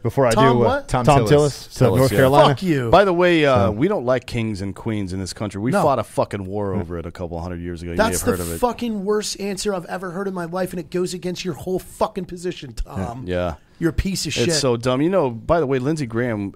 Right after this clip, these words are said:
Speaker 4: is, uh, like, a thirty-five-year veteran of jag Corps in the military,
Speaker 1: Mm-hmm.
Speaker 4: right, in the Air Force.
Speaker 2: Yeah.
Speaker 4: So that whole, uh, "We don't leave people behind," that's not a rule. That's the rule.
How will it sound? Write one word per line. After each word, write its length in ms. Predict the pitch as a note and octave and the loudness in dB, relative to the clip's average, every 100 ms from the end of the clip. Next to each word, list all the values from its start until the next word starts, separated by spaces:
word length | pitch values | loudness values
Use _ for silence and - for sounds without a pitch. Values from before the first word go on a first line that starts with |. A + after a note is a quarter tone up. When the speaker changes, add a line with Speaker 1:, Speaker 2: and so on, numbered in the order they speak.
| - | -6
Speaker 4:
is, 420 | F#2 F2 D#2+ - - | -4 -4 -6 -12 -8
uh, 120 | D#2+ | -8
like, 120 | D#2+ | -8
a 40 | |
thirty-five-year 800 | E2+ - C3 B2 - A2 G#2 G#2 | -12 -6 -4 -4 -4 -4 -2 -4
veteran 420 | F2 F#2+ G2 F#2 F2+ | -4 -4 -4 -4 -6
of 220 | D#2+ D2 | -8 -10
jag 340 | - F2+ F#2 | -4 -4 -4
Corps 300 | - F#2 D#2+ | -8 -8 -6
in 60 | D2+ | -6
the 60 | |
military, 420 | D2 D#2 F2 G#2 - | -10 -6 -4 -2 -4
Speaker 1:
Mm-hmm. 80 | |
Speaker 4:
right, 100 | D#2 | -6
in 60 | D#2 | -8
the 80 | D2+ | -8
Air 120 | D#2+ | -10
Force. 400 | E2+ G2 G2 - - C#3+ | -12 -12 -12 -14 -18 -10
Speaker 2:
Yeah. 200 | D3+ D#3 _ - | -10 -10 _ -16
Speaker 4:
So 420 | - G#2+ G2+ F#2+ _ G2 | -6 -2 -2 -4 _ -4
that 180 | A#2+ B2+ | 0 0
whole, 440 | D#3 D3 G#2+ F#2 - | 0 0 0 -4 -2
uh, 420 | F#2+ E2+ D#2+ A#1+ - _ _ _ - - | 0 0 -2 -6 -14 _ _ _ -20 -14
"We 100 | G2 | -4
don't 140 | A2 G#2+ | -4 -2
leave 160 | A2 | -4
people 200 | - A#2 | -4 -4
behind," 360 | G2 F2 A2 G#2+ | -2 -2 -2 -4
that's 160 | A#2 C#3+ | -4 -4
not 140 | A#2+ | -4
a 40 | F#2 | -4
rule. 220 | G2 F#2 | -4 -4
That's 200 | F2+ E2+ | -4 -6
the 280 | E2+ F#2+ F#2 | -8 -8 -6
rule. 340 | E2 C2+ G1+ | -8 -10 -10